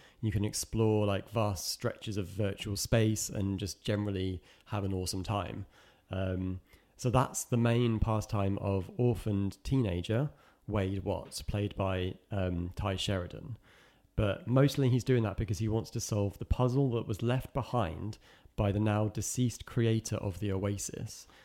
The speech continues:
uh, James Halliday, played by Mark Rylance. And whoever solves this puzzle inherits the company and therefore the literal keys to this virtual world,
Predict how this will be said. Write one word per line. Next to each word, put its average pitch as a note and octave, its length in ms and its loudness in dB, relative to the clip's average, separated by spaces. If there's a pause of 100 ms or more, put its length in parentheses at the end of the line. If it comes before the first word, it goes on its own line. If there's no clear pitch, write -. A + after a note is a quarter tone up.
(300)
uh, F#2+ 220 2
James F2+ 420 -2
Halliday, A#2+ 480 -2
played G2 300 -4
by F#2+ 100 -2
Mark F2 340 -2
Rylance. F2 560 -4 (720)
And F#2+ 300 0
whoever C3 320 2
solves B2+ 460 4
this A#2 120 0
puzzle G2+ 460 -2
inherits G2+ 560 0 (100)
the A2+ 80 -4
company C3 460 4
and G#2+ 200 0
therefore G#2 360 0
the G#2 80 0
literal G#2+ 400 -2
keys A#2 480 -2
to G#2+ 100 -8
this G2+ 160 -4
virtual G2+ 500 -4
world, F#2 520 -2